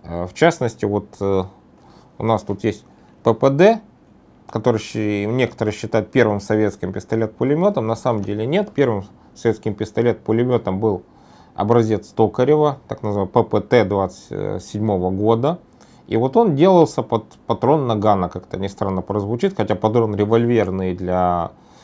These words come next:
автоматического оружия не очень оптимальный, но Токарев решил, что раз другого нет, а как бы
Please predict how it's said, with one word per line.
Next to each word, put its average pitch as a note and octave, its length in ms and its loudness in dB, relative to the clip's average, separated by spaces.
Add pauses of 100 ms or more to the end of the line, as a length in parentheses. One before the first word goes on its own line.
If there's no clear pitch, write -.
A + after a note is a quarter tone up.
(200)
автоматического A2+ 760 -2
оружия G#2 260 0
не A2+ 120 -2
очень A#2+ 280 -2
оптимальный, E3+ 580 0
но B2 320 -2 (380)
Токарев B2+ 380 4
решил, B2 260 -2
что - 180 -4
раз A#2+ 160 4
другого A2+ 440 2
нет, A2 320 -2
а E2 260 -2
как - 160 -14
бы F2+ 260 -6